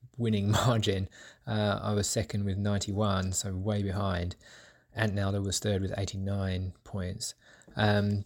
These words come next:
Dan also picked up, um, let me just check, eleven wins. Uh, now, given we do five races at each of those Wellington Cups,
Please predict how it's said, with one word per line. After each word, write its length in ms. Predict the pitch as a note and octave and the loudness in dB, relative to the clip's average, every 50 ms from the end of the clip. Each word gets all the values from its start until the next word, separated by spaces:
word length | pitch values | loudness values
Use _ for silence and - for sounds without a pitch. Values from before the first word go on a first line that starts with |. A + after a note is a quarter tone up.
| - - | -2 0
Dan 320 | B2 A2+ A2+ A2+ A#2 A2+ | 2 2 4 4 2 2
also 260 | A#2 A#2+ A2 - G#2+ | 2 2 4 4 2
picked 320 | G2+ - - A2+ G#2 - A2 | 2 2 0 0 2 2 2
up, 320 | G#2 G2+ G2+ - - - - - _ _ _ _ - - | 2 2 0 0 0 -2 -2 -2 _ _ _ _ -4 0
um, 720 | G#2+ G2+ G2+ G2 F#2+ F#2+ F#2+ F#2+ F#2+ F#2+ F#2+ F#2+ F#2 F#2 F2+ - - - - - | 0 2 2 2 0 0 0 -2 -2 -4 -4 -4 -6 -6 -8 -10 -16 -16 -12 -8
let 100 | B2 G#2 | -6 -6
me 60 | F#2+ | -6
just 200 | F#2 F#2+ - - | -6 -6 -6 -4
check, 320 | - - G#2+ G#2 G2 - - - - - - - - - - - - - - - | -4 -2 -2 -2 -4 -6 -10 -14 -16 -18 -20 -20 -20 -20 -20 -20 -20 -20 -4 2
eleven 520 | A#2 A2+ A#2 A#2 A#2 A2+ A2 A2+ A2 A2 G#2+ | 4 4 6 6 6 4 4 2 2 2 2
wins. 560 | G#2+ G#2 G2+ G2+ G2+ G2 G2+ - - - - - - - - - - _ _ _ _ - | 2 2 2 0 0 -2 -2 -2 -4 -4 -6 -10 -14 -16 -18 -20 -20 _ _ _ _ -8
Uh, 340 | - G#2 G2+ G2 G2 G2 F#2+ | -6 -4 -2 -2 -2 -2 -2
now, 120 | G2+ G2+ G#2 | -2 0 0
given 260 | G2+ B2 A#2 A2+ G#2 | 2 2 2 2 2
we 100 | G#2 G2+ | 2 2
do 140 | A2+ A2 G#2 | 2 2 2
five 480 | - - A2 G#2 G2+ G2+ G2+ G2+ G2 | 2 2 2 2 4 4 2 2 2
races 440 | G#2+ G#2 G#2 G#2 - - G#2 G2 A2 | 4 4 4 4 2 2 0 0 -2
at 80 | G#2+ - | -2 -4
each 140 | G#2+ G#2+ | -4 -4
of 60 | - A#2 | -4 -4
those 200 | G#2 G2 G2+ G#2+ | -2 -2 -2 -2
Wellington 360 | G#2+ G2 G2 F#2+ - G2 F#2+ | -2 -2 -2 -2 -4 -6 -6
Cups, 460 | - G2+ G2+ G2 - - - - - | -4 -4 -4 -4 -4 -4 -6 -6 -6